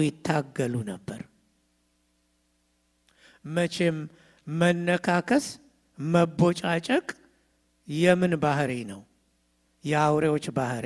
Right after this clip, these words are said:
ነው አይደለም? አይደለም? ጅቦች ቢቦጫጨቁ፣ ተኩላዎች ቢበጫጨቁ፣ ውሾች ቢቦጫጨቁ ምናቸው ነው? ባህሪያቸው ነው፣ ተፈጥሯቸው ነውና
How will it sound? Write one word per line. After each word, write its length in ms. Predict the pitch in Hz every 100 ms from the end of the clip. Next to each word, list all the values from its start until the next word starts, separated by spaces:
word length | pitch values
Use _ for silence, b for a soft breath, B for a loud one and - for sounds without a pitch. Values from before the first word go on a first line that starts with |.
| 190
ነው 120 | 190 101
አይደለም? 380 | 107 165 302 - - _ _ _ _ _ _ _ _
አይደለም? 340 | 147 254 - - - _ _ b b b b b -
ጅቦች 400 | 160 156 226 - - - _ _ _ -
ቢቦጫጨቁ፣ 960 | 127 160 143 151 139 135 127 - 139 - 339 - B B B -
ተኩላዎች 720 | 254 262 247 208 196 226 302 - 185
ቢበጫጨቁ፣ 1000 | 175 175 147 160 156 151 147 - 151 - 370 - B B B B B -
ውሾች 720 | 175 240 311 - 254 262 403 - 220
ቢቦጫጨቁ 960 | 170 190 170 180 - 175 175 208 202 339 339
ምናቸው 600 | 208 196 170 - 165 143
ነው? 180 | 117 107 117 _ _ _ b b b - 160
ባህሪያቸው 880 | 156 180 180 175 170 156 - 170 143
ነው፣ 140 | 139 139
ተፈጥሯቸው 840 | 156 135 139 - 131 120 - 127 113
ነውና 440 | 113 107 104 98